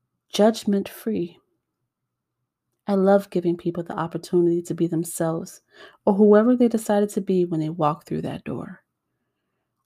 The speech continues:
I opened my eyes and saw Steph and the other submissive woman changing places. I winked at Steph, smiled, and nodded towards the door.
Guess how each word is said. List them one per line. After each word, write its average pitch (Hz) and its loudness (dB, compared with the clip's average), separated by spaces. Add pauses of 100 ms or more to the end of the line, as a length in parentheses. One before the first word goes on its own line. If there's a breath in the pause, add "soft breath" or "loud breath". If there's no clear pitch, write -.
I 190 6
opened 196 4
my 170 2
eyes 165 -2
and 175 2
saw 165 -2
Steph 165 -6
and 165 -4
the - -8
other 175 -2
submissive 170 -2
woman 156 0
changing 165 2
places. 160 -10 (1000)
I 175 0
winked 170 2
at 165 -6
Steph, - -14 (800)
smiled, 165 -4 (280)
and 175 4
nodded 165 2
towards - -6
the - -10
door. - -10